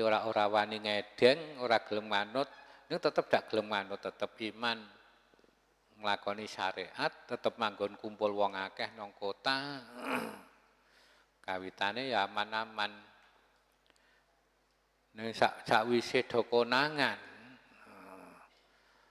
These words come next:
penggawa-penggawa kerajaan <clears throat>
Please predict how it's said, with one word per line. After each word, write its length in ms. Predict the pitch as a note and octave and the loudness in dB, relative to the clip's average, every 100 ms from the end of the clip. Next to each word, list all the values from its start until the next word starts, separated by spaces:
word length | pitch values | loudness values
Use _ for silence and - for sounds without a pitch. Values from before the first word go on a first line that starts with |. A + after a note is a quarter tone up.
| _ _ | _ _
penggawa-penggawa 1120 | A2 G#2 F#2 G2 G2+ G2 G#2+ G#2 G2+ G#2 G#2+ | -16 -2 2 4 4 4 -2 0 2 6 4
kerajaan 960 | - G#2 G#2 - - G2 - C3+ C#3 B2+ - - - | 4 4 6 4 0 -2 -2 -8 -8 -16 -20 -20 -18
<clears throat> 320 | D#3 - G#2+ | -8 -6 -6